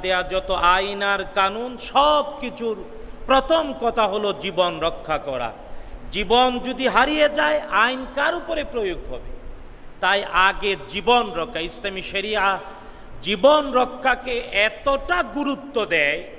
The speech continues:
ইসলাম, ইসলামের জীবন দর্শন, ইসলামের জীবনের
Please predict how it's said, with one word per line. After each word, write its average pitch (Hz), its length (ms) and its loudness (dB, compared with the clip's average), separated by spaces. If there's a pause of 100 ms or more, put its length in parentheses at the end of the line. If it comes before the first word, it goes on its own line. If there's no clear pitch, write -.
(120)
ইসলাম, 190 720 0 (600)
ইসলামের 185 720 0
জীবন 185 460 0
দর্শন, 180 720 0
ইসলামের 180 600 0
জীবনের 175 540 -2